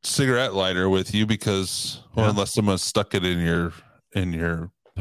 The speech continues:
Speaker 2: Possibly.
Speaker 1: casket with you, but
Speaker 2: Good looking out, good looking out. But yeah, no, I don't, I don't know, man. Like, how would you
Speaker 1: You wouldn't actually wanna flick the cigarette lighter either 'cause it would use up more air, but maybe
Speaker 2: Exactly,
Speaker 1: you'd
Speaker 2: makes
Speaker 1: want
Speaker 2: sense.
Speaker 1: to die faster. <laughs> Like, maybe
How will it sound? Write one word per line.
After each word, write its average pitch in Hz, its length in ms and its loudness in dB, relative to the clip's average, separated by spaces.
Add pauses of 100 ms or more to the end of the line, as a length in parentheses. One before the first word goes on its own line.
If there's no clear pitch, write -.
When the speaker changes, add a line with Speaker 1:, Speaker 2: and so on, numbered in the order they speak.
Speaker 2:
Possibly. 85 260 -2
Speaker 1:
casket 98 540 -2
with 80 240 -2
you, 82 260 -2
but 87 220 2
Speaker 2:
Good 82 140 -6
looking 80 260 -8
out, 80 220 -8
good 78 200 -10
looking 78 240 -10
out. 92 200 -8 (840)
But 110 100 -2
yeah, 120 340 0
no, 120 260 -2
I 95 180 -4
don't, 113 280 -4 (100)
I 117 140 -6
don't 165 160 -4
know, 180 260 -2
man. 78 280 -6
Like, 107 140 -6
how 113 200 -2
would 127 180 -2
you 104 320 -2 (520)
Speaker 1:
You 170 80 6
wouldn't 226 200 4
actually 160 360 4
wanna 131 320 4
flick 143 260 -2
the 160 80 0
cigarette 156 400 2
lighter 156 260 4
either 143 320 4
'cause 117 200 0
it 117 60 4
would 104 140 0
use 120 200 4
up 110 160 0
more 95 240 0
air, 87 340 2
but 143 160 0
maybe 185 240 2
Speaker 2:
Exactly, 139 300 2
Speaker 1:
you'd 117 60 -4
Speaker 2:
makes 113 160 2
Speaker 1:
want 139 340 0
Speaker 2:
sense. 123 140 0
Speaker 1:
to 104 60 -6
die 90 360 2
faster. 90 560 -2
<laughs> - 20 -2
Like, 104 300 2
maybe 151 160 0